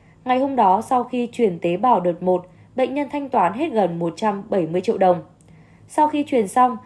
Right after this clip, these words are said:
bệnh nhân hy vọng sẽ có kết quả tốt, chờ ba tháng truyền tiếp.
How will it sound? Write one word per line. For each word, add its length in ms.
bệnh 200
nhân 160
hy 180
vọng 280
sẽ 180
có 200
kết 280
quả 180
tốt, 360
chờ 220
ba 200
tháng 320
truyền 200
tiếp. 200